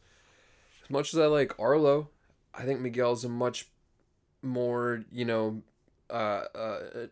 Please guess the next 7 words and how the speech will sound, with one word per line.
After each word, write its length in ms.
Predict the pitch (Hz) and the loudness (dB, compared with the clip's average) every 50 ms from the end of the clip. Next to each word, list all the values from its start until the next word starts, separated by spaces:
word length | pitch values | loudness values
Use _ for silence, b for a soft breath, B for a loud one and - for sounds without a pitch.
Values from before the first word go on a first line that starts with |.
| - | -6
an 120 | - 135 131 | -4 -4 -2
easier 420 | 127 147 147 139 147 147 147 131 | -2 -2 -2 -2 0 0 0 0
protagonist 640 | 123 - 123 110 - 127 120 120 120 120 113 113 - | 0 -2 -6 -4 -2 0 0 0 0 -2 -4 -6 -6
to 80 | - 117 | -6 -4
emotionally 460 | 110 110 110 113 113 - 120 110 104 | -4 -2 -2 -4 -4 -4 -6 -6 -6
attach 460 | 98 - - 117 110 104 101 - - | -6 -8 -6 -6 -6 -6 -6 -10 -12
to 240 | - - 85 92 - | -12 -12 -12 -14 -14